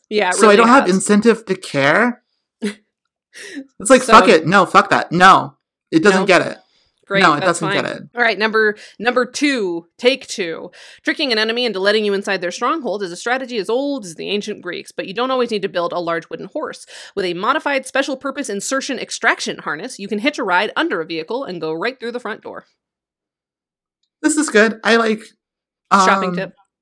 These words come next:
Speaker 2: I like shopping tips. And I liked this plan. I like, I like it when people are strapped under cars. I don't know why.
Speaker 1: It's fun. It's very neat. It's
Speaker 2: It's
Speaker 1: very
Speaker 2: fun.
Speaker 1: dangerous, especially because Fiona seemed to be, like, kind of hanging under it by quite a bit.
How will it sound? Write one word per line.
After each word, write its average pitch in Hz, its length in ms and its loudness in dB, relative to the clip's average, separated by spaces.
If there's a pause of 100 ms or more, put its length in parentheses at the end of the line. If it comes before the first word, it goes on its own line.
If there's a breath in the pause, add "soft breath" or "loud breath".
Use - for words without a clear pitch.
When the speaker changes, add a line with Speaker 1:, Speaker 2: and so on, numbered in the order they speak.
(180)
Speaker 2:
I 165 80 4
like 185 180 6
shopping 185 320 4
tips. 196 320 0 (140)
And - 160 4
I 349 80 10
liked 240 420 6 (220)
this 202 240 2 (120)
plan. 165 560 2
I - 60 4
like, 202 300 2 (320 loud breath)
I 247 140 8
like 240 200 8
it 226 120 4
when 180 120 0
people 160 260 -2
are 151 60 2
strapped 139 320 0
under 120 180 -2
cars. 113 460 0
I 139 80 0
don't 160 160 4
know 160 120 2
why. 143 420 2 (560)
Speaker 1:
It's 220 220 -8
fun. 170 340 -6
It's - 200 -16
very 202 200 -2
neat. 180 220 -6
It's 190 140 -4
Speaker 2:
It's - 20 -10
Speaker 1:
very 247 220 6
Speaker 2:
fun. 185 60 -2
Speaker 1:
dangerous, 180 580 -6 (260 soft breath)
especially 339 320 2
because 233 220 -2
Fiona 214 260 -2
seemed 202 240 -6
to 196 60 -6
be, 190 120 -6
like, 170 300 -4 (580 soft breath)
kind 294 280 -2
of 208 280 0 (220)
hanging 233 500 0
under 202 300 -2
it 165 80 -6
by 156 140 -10
quite 185 240 -2
a 165 40 -4
bit. 170 440 -6